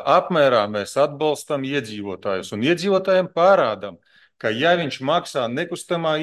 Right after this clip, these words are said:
īpašuma nodokli par savu ēku, pašvaldība desmit procentus viņam atdot atpakaļ kā līdzfinansējuma programmu, bet ar konkrētiem nosacījumiem. Nav problēma. Nav problēma. Tikai vienīgais, ka juristi apstājās, tad pateica,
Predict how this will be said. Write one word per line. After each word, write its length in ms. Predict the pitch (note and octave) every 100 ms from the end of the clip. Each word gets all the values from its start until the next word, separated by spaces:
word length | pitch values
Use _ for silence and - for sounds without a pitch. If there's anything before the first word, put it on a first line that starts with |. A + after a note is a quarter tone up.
| F3+
īpašuma 480 | F3 D3 D3 C#3+ C#3+
nodokli 720 | E3 F3+ B2+ C3 - B2 A#2
par 240 | B2 A#2
savu 640 | - - D#3 D3 A#2 G#2 - _ _ _ _ _ _ _ _ _
ēku, 760 | C3+ F3 A3+ A3+ - A#2 - _
pašvaldība 640 | C#3 D3 - D#3 C#3 C3+ C3
desmit 320 | C3+ C#3 B2+
procentus 420 | D3 D3+ C#3 A#2+ A#2+
viņam 240 | B2 A#2+
atdot 240 | A2+ A2
atpakaļ 480 | C#3 C#3+ C3+ A#2 A#2
kā 160 | A2+ A2+
līdzfinansējuma 680 | B2 - A#2+ A2 A2 G#2+ G2+
programmu, 640 | D#3 G3 E3 D3+ D3+ C#3+ _ _ _
bet 240 | A#2+ A2+
ar 140 | G2+ -
konkrētiem 640 | C#3+ D#3 D3 B2+ B2 G#2+
nosacījumiem. 540 | G#2+ A2+ A2+ - G#2 _ _ _ _
Nav 220 | A#3+ C#4+
problēma. 460 | D#4+ D4 B2+ G#2+ - _ _ _ _
Nav 220 | G#3 F#3 A3
problēma. 460 | B3 B3 A#2 G#2+ _ _ _ _
Tikai 300 | G3+ G3 F#3+
vienīgais, 480 | A3 A#3 A3 G3+ F#3+
ka 140 | G3 G3
juristi 400 | C4 B3+ - G3+
apstājās, 540 | G3 - D#3 D#3 C#3
tad 80 | D#3+
pateica, 540 | D#3+ E3 D3+ C3 C#3